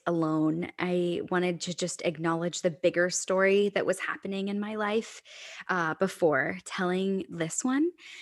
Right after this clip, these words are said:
So I would pray for the audience that night, for safety just all around, for the audience, for the cast, um, you know, no injuries, like, just praying over people. And then to just, uh, sort of say, "All right, thy will be done."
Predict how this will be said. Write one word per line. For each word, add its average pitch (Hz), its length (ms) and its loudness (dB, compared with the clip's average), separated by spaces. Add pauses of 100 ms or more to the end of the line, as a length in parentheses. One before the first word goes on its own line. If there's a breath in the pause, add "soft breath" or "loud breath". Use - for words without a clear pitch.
(120)
So 196 560 6
I 190 120 2
would 190 220 2
pray 180 380 2
for 175 200 -4
the 165 140 -2
audience 247 460 2
that 254 240 0
night, 214 380 -4 (200)
for 165 320 -6
safety - 840 0
just 175 220 0
all 175 200 4
around, 175 500 4
for - 120 -4
the - 160 -2
audience, 165 420 0
for 156 220 -2
the - 80 -8
cast, 175 720 0
um, - 640 2
you 208 180 8
know, 180 180 4
no 175 300 4
injuries, 185 640 4
like, - 160 -2
just - 200 -6
praying 180 220 -6
over - 120 -6
people. - 400 -4
And - 100 -4
then - 240 -4
to 220 100 4
just, - 520 0 (140)
uh, 180 200 -2
sort 233 200 4
of 226 60 2
say, 208 280 8
"All 180 100 6
right, 190 240 6 (220)
thy 202 240 8
will 190 220 8
be 190 140 6
done." 185 500 0